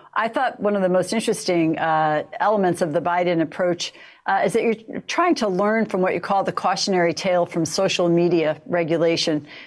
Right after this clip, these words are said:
uh, noting that, uh, perhaps the government did not, uh, quickly or quickly enough regulate it.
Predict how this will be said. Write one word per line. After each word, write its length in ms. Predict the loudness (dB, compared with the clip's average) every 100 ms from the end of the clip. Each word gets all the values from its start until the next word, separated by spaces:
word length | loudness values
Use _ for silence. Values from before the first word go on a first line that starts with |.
| _
uh, 260 | -2 0 0 0
noting 600 | 2 4 4 2 -2 0
that, 420 | 0 0 -4 -8 -2
uh, 160 | -2
perhaps 380 | -2 -2 -4 -2
the 100 | -2
government 500 | 0 0 2 0 0
did 160 | 0 0
not, 380 | 2 0 -2 -12 _
uh, 200 | -2 -2
quickly 500 | 0 -2 0 2 4
or 140 | 2 0
quickly 400 | -2 -2 2 2
enough 320 | 2 0 0
regulate 480 | 0 2 2 2 2
it. 160 | -2